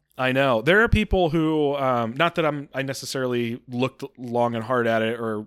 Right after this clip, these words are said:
want to necessarily reveal this, 'cause not everybody would necessarily wanna know, but there are people who've, like, basically gone,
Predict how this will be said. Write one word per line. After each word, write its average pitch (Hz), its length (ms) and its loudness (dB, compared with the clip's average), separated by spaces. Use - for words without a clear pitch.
want 123 200 -2
to 117 60 -2
necessarily 110 380 -6
reveal 139 340 2
this, 117 180 0
'cause 120 140 -10
not 123 140 -2
everybody 113 180 -4
would 110 140 -4
necessarily 113 440 -8
wanna 107 180 -10
know, 120 340 2
but 139 140 -2
there 196 140 4
are 196 40 4
people 175 300 2
who've, 143 160 0
like, 127 400 0
basically 135 540 0
gone, 113 680 0